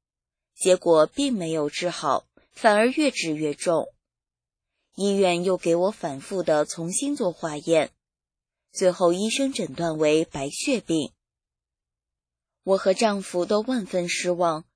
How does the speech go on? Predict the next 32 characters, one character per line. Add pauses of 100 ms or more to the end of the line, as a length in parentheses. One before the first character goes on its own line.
(300)
感
叹
命
运
是
这
样
的
不
幸。 (960)
我
的
妹
妹
在
市
场
摆
摊
卖
货， (640)
听
到
这
个
消
息
后
痛
哭
不
已。